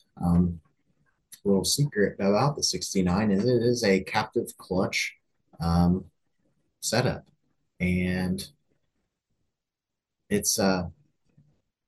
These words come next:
it's just like the Turbo four hundred on the, on the torque converter control. I mean, it's an awesome unit. So is a six R one forty. Um, everybody's kinda going to that,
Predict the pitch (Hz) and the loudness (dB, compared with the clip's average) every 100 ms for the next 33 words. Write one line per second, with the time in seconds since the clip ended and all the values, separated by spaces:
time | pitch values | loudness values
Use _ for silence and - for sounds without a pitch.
0 | - - - 107 113 110 98 - 110 110 | -10 -6 -2 -2 -2 -4 -6 -4 0 -2
1 | - 101 104 107 95 90 87 85 90 92 | 0 -2 0 0 0 -2 -2 -4 -4 -4
2 | 90 120 117 85 80 80 - 80 - 71 | -6 -8 -8 -8 -8 -8 -12 -14 -12 -12
3 | - _ _ _ - 113 120 92 - 92 | -14 _ _ _ -4 0 0 -2 0 4
4 | 101 98 104 101 131 87 82 - 90 95 | 4 2 0 0 0 -2 -4 -2 0 0
5 | 90 90 - 104 113 117 117 139 143 147 | -2 -2 -4 -4 -2 -6 -4 0 0 0
6 | - - - _ - 90 90 85 76 - | -10 -20 -20 _ -4 0 0 0 -6 -2
7 | 101 101 135 139 131 120 - 127 104 107 | -2 2 2 4 4 2 0 0 2 0
8 | 120 127 - 98 143 95 | 0 -4 -4 0 0 0